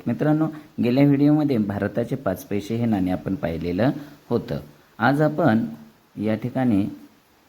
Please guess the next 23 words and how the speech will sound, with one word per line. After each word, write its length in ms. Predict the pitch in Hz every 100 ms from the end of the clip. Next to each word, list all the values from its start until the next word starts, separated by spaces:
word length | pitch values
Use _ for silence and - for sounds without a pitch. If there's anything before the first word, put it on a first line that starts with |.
| _
एक 240 | 110 113 113
परदेशी 460 | 117 110 135 135
चलन 320 | 131 117 107 107
पाहणार 400 | 98 104 98 104
आहोत. 340 | 110 113 92 80 - - _ - - _ -
जो 100 | 110
देश 280 | 110 135 147
आहे 220 | 143 151
सौदी 380 | 151 117 101 113
अरेबिया 560 | 98 95 90 98 104 151 - - - -
आणि 420 | 98 101 110 113 110 - -
पूर्वी 400 | 143 151 151 101 - - - - - -
त्याचं 220 | 104 117 110
चलन 260 | 117 117 131
होतं 280 | 123 -
किर्श 560 | 143 - 151 139 - - 80 85 - _ -
आणि 160 | 101
हे 140 | 107 123
एकोणीसशे 520 | 117 110 131 139 135 156
सदतीसचं 800 | - 107 117 117 139 135 123 92 - - _ _ _ 123
हे 60 |
नाणं 320 | 110 101 95
आहे. 360 | 110 104 113 135